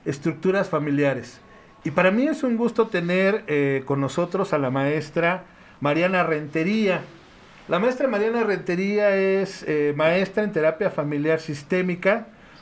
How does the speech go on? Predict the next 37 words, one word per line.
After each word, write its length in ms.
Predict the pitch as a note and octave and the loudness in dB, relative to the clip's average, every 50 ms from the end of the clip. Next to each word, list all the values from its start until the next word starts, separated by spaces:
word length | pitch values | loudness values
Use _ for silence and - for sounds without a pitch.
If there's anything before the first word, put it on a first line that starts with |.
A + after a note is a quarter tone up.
| - - | -12 -12
por 80 | B2+ | -12
parte 320 | A#2+ - D#3+ D#3 - E3+ C#3+ | -2 -2 -2 0 0 -2 -2
del 140 | C3+ C3 C3 | 0 -2 -2
ilef, 320 | C3 C3 D3+ F#3 A3+ A3 - - - - - - - - - - | -2 0 0 0 0 -2 -6 -16 -20 -20 -20 -20 -20 -20 -14 -4
que 100 | - F3 | 0 0
es 140 | F#3+ F#3+ - | 0 0 0
el 80 | A3+ | -2
Instituto 540 | G#3+ F#3+ G3+ F3+ D3+ C#3 G#3 G#3 G#3 A3 G#3+ | -2 -2 -2 -4 -4 -2 -4 -4 -2 -2 0
Latinoamericano 880 | G3+ G3 F#3 - D#3+ C#3+ C#3+ C#3 C#3+ C#3 C#3 C#3 C#3 F#3 F#3 F#3+ F#3+ F#3 | 2 2 0 0 -2 -2 -2 -2 0 -2 -2 -2 0 0 0 2 2 0
de 80 | E3+ D#3 | 0 0
Estudios 760 | C#3+ D3 - - F3 F3 E3 E3+ E3+ E3+ F3 E3+ F3 - - - | -4 -4 -4 -2 -2 -2 0 0 0 0 0 -2 -4 -8 -8 -4
de 100 | C#3+ D3 | -2 0
la 140 | C#3 C#3 C3 | 0 0 0
Familia. 500 | - C#3 C#3+ D3 D3 C#3+ C3 B2 A2+ A#2 - - - - - - - | 0 -2 0 0 0 -2 -2 -2 -4 -6 -12 -18 -20 -20 -20 -10 -4
Y 140 | D#3+ E3 G#3 | 0 0 2
ella 180 | C4+ D4+ D#4 D#4 | 2 2 0 0
nos 260 | C#4 G3+ E3 D#3 E3 | -2 -4 -6 -2 0
va 460 | F#3+ G3 G3+ G#3 G#3+ A3+ A#3+ A#3+ - - - - - - - - - | 0 2 2 2 0 0 -2 -4 -8 -14 -20 -20 -20 -20 -20 -12 -4
a 380 | C#3 C#3 C3+ C3+ C3+ C3+ C3+ C3+ | -2 0 0 0 0 0 -2 0
trabajar 500 | D#3+ D3 C#3+ D3 D3 D3 E3+ F#3 G3+ G#3+ | 0 2 2 2 0 0 0 0 0 0
y 40 | G#3+ | -2
complementar 680 | - F3 E3 D#3 C#3 C3 C3+ C3 C3 C3 E3 E3+ F3+ | -4 -4 -4 -2 -2 -2 -4 -6 -2 -2 0 0 0
el 120 | F3 D#3+ | -2 -4
trabajo 360 | - C#3 C3 D3 D3 D3 D#3 D3 | -4 -2 -2 -2 -2 -4 -4 -6
que 80 | D3+ | -8
hizo 100 | C3 - D3 | -6 -6 -6
en 60 | A#2+ | -8
Escuela 320 | A2+ - C#3 D3 F3 F3 | -6 -4 -2 -2 -2 0
para 220 | - F#3+ G3 G3 G3 | 0 0 0 2 2
Padres 480 | G#3 F#3 F3 F3 F3 F#3 F#3 - - - - - - - - - - | 2 2 2 2 0 -2 -4 -6 -12 -18 -20 -20 -20 -20 -20 -20 -20
sobre 540 | - - F3+ F3 E3+ F3 F3 F3+ F#3 F3+ - | -4 -2 -2 0 0 0 0 0 -2 -4 -4
las 240 | D3 D3 D3 C#3+ D3 | -4 -4 -4 -2 -4
estructuras 640 | D3+ - - E3+ C#3+ - - G#3 A3 G#3 F#3+ G3 - | -10 -6 -6 -6 -6 -4 -4 2 2 2 2 2 0
familiares. 680 | - D#3 C#3+ C#3 C3+ C3+ B2+ A#2 A#2 A2 - - - - - - - - - - - | -2 -2 -2 -2 -4 -4 -6 -6 -8 -10 -14 -18 -20 -20 -20 -20 -20 -20 -20 -12 -4
Muchas 360 | D#3 G3 D4+ - - D4 B3+ | -2 -2 -2 0 0 0 2
gracias 460 | G3 G#3+ G#3+ A3 G#3 G#3+ B3 A3+ G#3 A3 | 2 4 4 4 2 2 2 2 2 0
por 300 | - D#3+ D#3+ D#3 C#3+ | 0 0 0 0 0